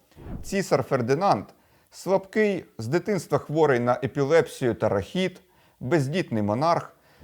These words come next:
відправив у відставку багатолітнього ультраконсервативного канцлера Клемента фон Меттерніха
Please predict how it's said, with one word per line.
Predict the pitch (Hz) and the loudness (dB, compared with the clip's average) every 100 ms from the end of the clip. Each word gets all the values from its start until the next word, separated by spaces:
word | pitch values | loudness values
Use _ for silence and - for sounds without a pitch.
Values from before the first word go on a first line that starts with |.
| - | -6
відправив | 139 - - 208 190 165 | -4 -2 4 6 6 2
у | |
відставку | 170 - - 170 110 110 | -2 -2 4 4 4 2
багатолітнього | 117 123 151 170 175 165 139 147 139 - - | 2 2 2 0 -2 0 4 4 4 -2 -4
ультраконсервативного | 190 165 165 147 165 151 147 151 147 151 196 139 113 98 | -2 0 2 2 2 0 0 2 2 0 0 2 2 0
канцлера | 110 147 151 143 143 143 127 - - _ _ | 0 0 0 -2 0 4 4 2 -14 _ _
Клемента | - 143 147 147 143 - 135 | 2 4 6 4 2 2 -2
фон | - 135 127 - | 2 2 2 -4
Меттерніха | 113 123 170 156 - 101 92 87 - | -4 0 2 2 2 0 0 -4 -8